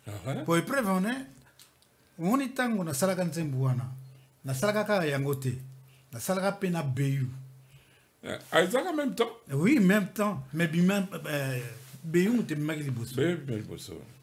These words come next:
Speaker 2: Mpo nga naka na habitude ya koza-, ya kosala nzembo, soko nasali lokola na-, nayebi kobeta guitare te,
Speaker 1: Mhm.
Speaker 2: nabetaka guitare me ya monoko.
Speaker 1: Ya monoko,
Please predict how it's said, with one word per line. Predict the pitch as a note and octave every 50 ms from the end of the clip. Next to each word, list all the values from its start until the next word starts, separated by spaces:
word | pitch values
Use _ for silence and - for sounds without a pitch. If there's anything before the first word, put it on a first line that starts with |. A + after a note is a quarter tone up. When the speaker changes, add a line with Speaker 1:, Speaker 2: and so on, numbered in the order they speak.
| _ _ _ _ _ _ _ _ _ _ - - - - - _
Speaker 2:
Mpo | - G3 A3+
nga | A3 A3 G#3
naka | F#3+ E3 E3+ E3+
na | D#3+
habitude | C#3+ B2+ B2+ C3 - D3 D3 C3 B2
ya | A#2+ A2
koza-, | G#2+ A2+ G#2+ G#2+ A#2 B2 A2+ A#2 B2
ya | A#2
kosala | A2 C3 C3 - - F3 D3+ C3
nzembo, | C3 C3 C3+ D#3+ D#3 D3 C3 A#2+ B2 C3 - - - - - - - - - - _ _ _ _
soko | - - C#3+ D3+ D#3+
nasali | D3+ C3+ C3 - D#3+ D#3+
lokola | D3 C#3 E3 D#3 C#3
na-, | C3 B2+ B2+ B2
nayebi | A#2 A#2+ C#3 D3+
kobeta | C#3+ C#3 D3 C#3 B2+ B2+
guitare | A2+ - A2 - D3 C3+ B2+ C3 C3
te, | D#3 F3+ A#3+ - - - B2
Speaker 1:
Mhm. | A2 G#2 G2+ G#2 A2+ B2+ C3+
Speaker 2:
nabetaka | - A2+ C3+ E3+ - E3+ D3+ C3+ D#3+ D#3
guitare | C3 B2 B2+ - D#3 D3+ C#3+
me | C3+ C3 C3
ya | C3+ C3
monoko. | C3 C3 C3 C3 C3 C3 C3
Speaker 1:
Ya | B2+ G2+
monoko, | - G#2 G#2+ G#2+ F2+